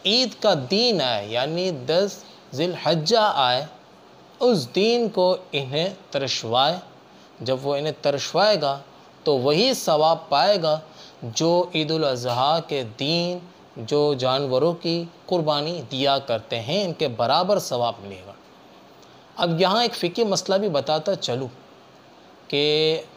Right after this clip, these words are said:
अगर किसी शख्स का, यानी कि ईद उल अज़हा के दिन, यानी कि बाल बढ़ाने, मुँह ज़ेर नाफ, बगल के बाल बढ़ाने,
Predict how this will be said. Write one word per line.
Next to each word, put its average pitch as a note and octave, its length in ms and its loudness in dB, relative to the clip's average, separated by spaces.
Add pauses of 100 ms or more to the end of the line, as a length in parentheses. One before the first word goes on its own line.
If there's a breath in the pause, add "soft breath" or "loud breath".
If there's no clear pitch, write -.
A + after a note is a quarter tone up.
अगर D#3 400 2 (140)
किसी D#3+ 340 -4
शख्स - 420 -4
का, B2 540 0
यानी C3+ 260 -4
कि C#3 120 -4 (100)
ईद B2 140 -6
उल D3 140 -2
अज़हा A#2 420 -2
के A#2 160 -8
दिन, A2 180 -14 (1800)
यानी C3+ 240 -2
कि D3 160 -2
बाल B2 600 0
बढ़ाने, B2 680 0 (600)
मुँह A#2+ 280 -4
ज़ेर A#2+ 320 -2
नाफ, A#2+ 500 -2
बगल A#2+ 340 -4
के A#2 180 -8
बाल A#2 260 -2
बढ़ाने, A#2 560 -4